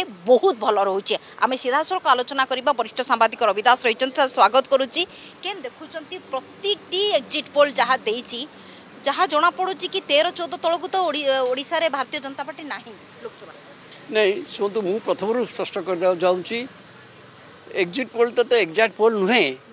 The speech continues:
Speaker 2: କିନ୍ତୁ ଯେତେବେଳେ ଓଡ଼ିଶା ନିର୍ବାଚନ ପ୍ରକ୍ରିୟାରେ ମୋତେ ବିବିସି ତରଫରୁ ପଚରା ହେଇଥିଲା, ମୁଁ କହିଲି, ଲୋକସଭା ନିର୍ବାଚନ କ୍ଷେତ୍ରରେ ବିଜେପିର ହାଜର ଏଜ୍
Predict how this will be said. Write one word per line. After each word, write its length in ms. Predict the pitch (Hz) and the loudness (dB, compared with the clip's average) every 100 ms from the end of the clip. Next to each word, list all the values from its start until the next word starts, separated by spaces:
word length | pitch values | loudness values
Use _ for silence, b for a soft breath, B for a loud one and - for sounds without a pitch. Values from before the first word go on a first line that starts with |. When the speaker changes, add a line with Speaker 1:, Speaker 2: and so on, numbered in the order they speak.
| - | -8
Speaker 2:
କିନ୍ତୁ 240 | 226 226 247 | -6 -4 -6
ଯେତେବେଳେ 400 | 196 220 254 269 254 - - - - - - - - | -4 4 8 8 4 -6 -20 -20 -20 -20 -20 -12 0
ଓଡ଼ିଶା 220 | 180 226 | 6 8
ନିର୍ବାଚନ 380 | 202 156 185 226 | 10 8 8 6
ପ୍ରକ୍ରିୟାରେ 520 | 202 180 202 202 220 247 247 - - - - - - - | 0 -2 6 6 8 6 4 -2 -20 -20 -20 -20 -20 -20
ମୋତେ 280 | - 165 170 196 | -6 -4 0 0
ବିବିସି 420 | 165 175 220 254 247 - - - - | 2 2 2 2 -2 -4 -14 -20 0
ତରଫରୁ 300 | 190 196 208 | 0 0 -2
ପଚରା 300 | 196 165 175 | -2 4 4
ହେଇଥିଲା, 240 | 190 226 247 | 4 4 2
ମୁଁ 120 | 208 196 | 0 -2
କହିଲି, 340 | 202 196 240 277 - - - - - - - | -4 -2 -6 -6 -12 -20 -20 -20 -20 -20 -14
ଲୋକସଭା 520 | 139 180 208 254 247 247 | 0 0 4 4 6 6
ନିର୍ବାଚନ 500 | 190 143 185 190 208 | 4 8 8 8 0
କ୍ଷେତ୍ରରେ 520 | 202 180 - 190 202 254 247 - - - - - | 2 -2 4 6 12 10 10 0 -20 -20 -20 -18
ବିଜେପିର 600 | 123 170 139 208 - 240 262 247 | -6 -4 6 6 6 6 6 6
ହାଜର 260 | - 160 185 180 | 2 4 4 4
ଏଜ୍ 160 | 139 - | 2 0